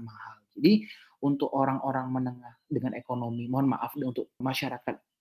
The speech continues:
ekonomi menengah ke bawah, maka tidak membelanjakan pendapatan mereka, penghasilan mereka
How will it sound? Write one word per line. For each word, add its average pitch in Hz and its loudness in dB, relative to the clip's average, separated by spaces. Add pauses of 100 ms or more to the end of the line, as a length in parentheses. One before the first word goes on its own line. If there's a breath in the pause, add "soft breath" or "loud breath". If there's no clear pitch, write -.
ekonomi 123 -2 (480)
menengah 123 -2
ke 117 -2
bawah, 110 -2 (560 soft breath)
maka 170 0
tidak 131 2 (240 soft breath)
membelanjakan 123 2 (160)
pendapatan 127 0
mereka, 110 -4
penghasilan 135 -4
mereka 117 -2